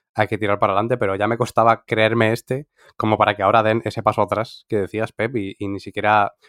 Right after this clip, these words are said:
lo desarrollen un poquito más o se vea un poquito más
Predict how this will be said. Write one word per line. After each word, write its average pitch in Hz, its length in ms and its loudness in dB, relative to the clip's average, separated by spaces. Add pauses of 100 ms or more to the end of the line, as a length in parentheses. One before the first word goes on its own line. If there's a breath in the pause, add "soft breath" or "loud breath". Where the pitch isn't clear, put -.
(120)
lo 110 140 0
desarrollen 107 380 -2
un 107 80 -4
poquito 107 300 -6
más 104 280 -2
o 107 80 -12
se 104 100 -10
vea 92 120 -6
un 98 80 -8
poquito 95 240 -12
más 95 460 -8